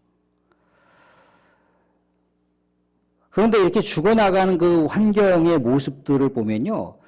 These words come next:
그저 양식이 없어서 죽는 경우도 있지만 대개 전염병과 같이 동반한다고 합니다. 이 코로나 바이러스라고 하는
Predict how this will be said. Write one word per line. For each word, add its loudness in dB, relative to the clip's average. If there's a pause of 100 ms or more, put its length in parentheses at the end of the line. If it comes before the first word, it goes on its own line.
(260)
그저 -2
양식이 0
없어서 -2
죽는 -2
경우도 2
있지만 0 (360)
대개 -2
전염병과 -2
같이 -8
동반한다고 -2
합니다. -16 (560)
이 0
코로나 0
바이러스라고 0
하는 0